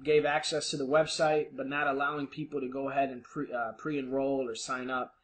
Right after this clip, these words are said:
Just being able to see the site the sixteenth. Again, today is the nineteenth. Next week,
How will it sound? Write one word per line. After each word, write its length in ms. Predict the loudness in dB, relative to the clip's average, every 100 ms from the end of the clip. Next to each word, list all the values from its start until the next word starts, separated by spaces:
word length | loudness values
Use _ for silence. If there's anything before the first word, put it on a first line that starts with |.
| _ _ _
Just 220 | -2 0
being 180 | 0 -2
able 160 | -2 -2
to 300 | -6 -10 -8
see 200 | -2 -2
the 120 | -2
site 340 | 0 0 0
the 60 | -6
sixteenth. 640 | -4 -4 -4 -4 -4 -4
Again, 240 | -8 -8 -6
today 260 | -6 -4
is 140 | -4 -6
the 100 | -10
nineteenth. 640 | -6 -6 -6 -6 -4 -4 -8 _ _ -20 _ _ 0
Next 380 | 2 2 2
week, 320 | 2 2 0